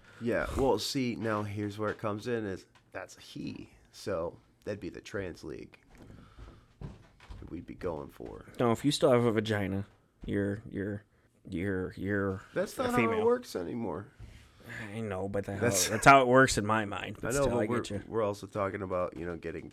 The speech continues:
Speaker 1: into public sports.
Speaker 2: Just
Speaker 1: Public
Speaker 2: getting,
Speaker 1: school
Speaker 2: making
Speaker 1: sports,
Speaker 2: public
Speaker 1: so
Speaker 2: school
Speaker 1: that's
Speaker 2: sport, yeah.
Speaker 1: yeah.
Speaker 2: I mean,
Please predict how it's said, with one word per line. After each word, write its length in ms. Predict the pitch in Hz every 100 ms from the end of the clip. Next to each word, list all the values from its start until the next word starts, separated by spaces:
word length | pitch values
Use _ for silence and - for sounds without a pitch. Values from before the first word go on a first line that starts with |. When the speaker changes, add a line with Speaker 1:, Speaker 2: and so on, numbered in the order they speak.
| - 69
Speaker 1:
into 360 | 80 80 - -
public 320 | 92 82 82
sports. 460 | - 113 92 - - - - - -
Speaker 2:
Just 140 | 196 143
Speaker 1:
Public 240 | 113 117
Speaker 2:
getting, 20 | 120
Speaker 1:
school 100 | 131
Speaker 2:
making 140 | 135 120
Speaker 1:
sports, 400 | - 101 71 -
Speaker 2:
public 260 | 120 113 90
Speaker 1:
so 60 |
Speaker 2:
school 160 | 87 127
Speaker 1:
that's 100 | 95
Speaker 2:
sport, 260 | 110 120 -
yeah. 300 | 107 104 117 131
Speaker 1:
yeah. 160 | 185 -
Speaker 2:
I 40 |
mean, 280 | 101 104